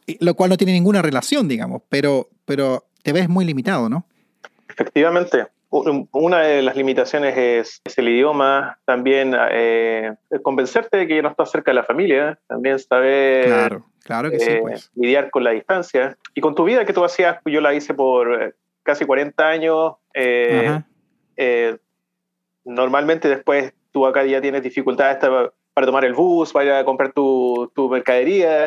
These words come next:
Speaker 1: Así
Speaker 2: Todo,
Speaker 1: es.
Speaker 2: todo, todo al principio es, es desafiante, hacer tus trámites bancarios, porque todo es en otro idioma. Entonces, hacer tu vida lo más simple, lo más cotidiano, eh,
Speaker 1: Ajá.
Speaker 2: es un desafío al principio.
Speaker 1: Mira, yo le he contado esta historia, no sé, creo que no la he contado en el podcast,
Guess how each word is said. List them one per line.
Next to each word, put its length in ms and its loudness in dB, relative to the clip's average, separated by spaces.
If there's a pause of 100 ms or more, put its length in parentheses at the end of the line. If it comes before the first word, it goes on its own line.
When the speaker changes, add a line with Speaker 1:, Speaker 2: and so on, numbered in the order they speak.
Speaker 1:
Así 360 -8
Speaker 2:
Todo, 120 2
Speaker 1:
es. 100 -2
Speaker 2:
todo, 340 -2
todo 140 2
al 80 -2
principio 320 -4
es, 180 -8
es 80 0
desafiante, 560 -2
hacer 200 -4
tus 140 -8
trámites 300 -4
bancarios, 600 0 (880)
porque 200 -2
todo 160 2
es 60 0
en 80 -2
otro 160 0
idioma. 280 0 (400)
Entonces, 760 0
hacer 400 -2 (300)
tu 180 2
vida 800 2
lo 140 -4
más 200 -4
simple, 320 -2
lo 60 -2
más 140 -2
cotidiano, 680 0 (120)
eh, 160 -8 (240)
Speaker 1:
Ajá. 400 -2
Speaker 2:
es 80 -8
un 100 -4
desafío 480 2
al 80 0
principio. 460 -6 (1200)
Speaker 1:
Mira, 320 2
yo 100 4
le 60 4
he 60 -8
contado 280 0
esta 200 0
historia, 260 -2
no 80 2
sé, 260 -2
creo 160 0
que 60 2
no 80 4
la 80 4
he 20 0
contado 300 2
en 60 2
el 80 -2
podcast, 500 -4